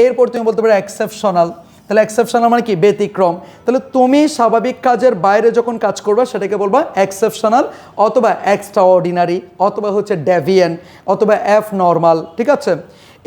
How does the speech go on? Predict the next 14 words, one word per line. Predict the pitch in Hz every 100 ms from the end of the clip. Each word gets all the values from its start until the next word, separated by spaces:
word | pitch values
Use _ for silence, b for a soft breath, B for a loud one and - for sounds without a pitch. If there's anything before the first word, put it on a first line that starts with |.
| 240
এরপর | 285 285 262
তুমি | 262 254
বলতে | 240
পারো | 254 247 202
আনইউজুয়াল | 196 190 170 202 208 180 160 - - _ _ _ _ _ _ B B B B 208
অথবা | 254 269
তুমি | 262 247
বলতে | 240 233
পারো | 240 202 180 190
অড, | 202 202 -
তুমি | 214 226
বলতে | 226 233
পারো | 226 220
পিকুলিয়ার। | 202 202 202 190 170